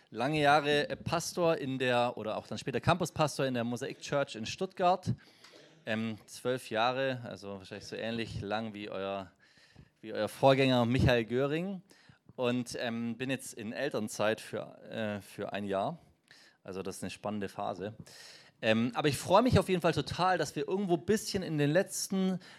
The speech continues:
Monaten, im letzten Jahr noch mal ein bisschen enger zusammengeschweißt wurden als Stuttgarter, als Ulmer, als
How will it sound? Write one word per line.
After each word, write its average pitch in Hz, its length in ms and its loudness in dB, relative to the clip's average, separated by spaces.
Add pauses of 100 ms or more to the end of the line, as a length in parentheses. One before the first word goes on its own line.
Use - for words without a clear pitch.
Monaten, 190 880 8
im 135 160 0
letzten 156 400 0
Jahr 143 320 6
noch 165 100 0
mal 156 80 4
ein 147 60 2
bisschen 151 320 0
enger 196 260 2
zusammengeschweißt 147 680 0
wurden 147 240 -4
als 131 180 -2
Stuttgarter, 165 540 -2
als 113 220 4
Ulmer, 165 440 0
als 113 360 2